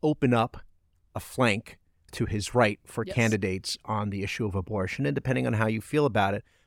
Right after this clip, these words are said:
Speaker 1: But those voters then have to take that into the equation, but only it's, it's only part of that, because the other part is, can this other candidate win on all the other issues against the Democrat? And the thing is, right now, Biden's, not Biden's, Trump's lead in the primary,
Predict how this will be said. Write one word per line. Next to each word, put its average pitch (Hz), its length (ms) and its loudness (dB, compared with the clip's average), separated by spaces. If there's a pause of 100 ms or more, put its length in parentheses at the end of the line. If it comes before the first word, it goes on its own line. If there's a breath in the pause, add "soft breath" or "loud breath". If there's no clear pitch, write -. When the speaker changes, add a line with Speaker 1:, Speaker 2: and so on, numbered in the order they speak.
Speaker 1:
But 131 100 -2
those 175 200 4
voters 147 360 8
then 123 160 4
have 113 300 0
to 104 220 -2
take - 280 -2
that 117 160 4
into 113 320 0
the 107 180 -2
equation, 107 600 -2 (380)
but 127 100 4
only 147 240 4
it's, 104 220 -2
it's - 180 -8
only 143 220 0
part 123 320 2
of 107 60 -4
that, 104 140 -2
because 117 200 -4
the 131 80 2
other 120 100 2
part 113 240 2
is, 104 160 -2 (240)
can 117 380 2
this 110 180 -4
other 113 160 -2
candidate 101 540 -4
win 120 480 2 (420)
on 117 140 2
all 104 180 4
the 110 160 0
other 107 160 -2
issues 101 480 -4
against 101 440 -4
the 110 60 -4
Democrat? 110 600 0 (420)
And 113 320 0
the - 40 -4
thing 127 260 -2
is, 110 120 -4
right 117 180 2
now, 107 280 -2
Biden's, 107 680 0
not 104 220 0
Biden's, 92 360 -2
Trump's 110 440 0
lead 123 500 2
in 107 140 -2
the 104 80 -4
primary, 117 640 0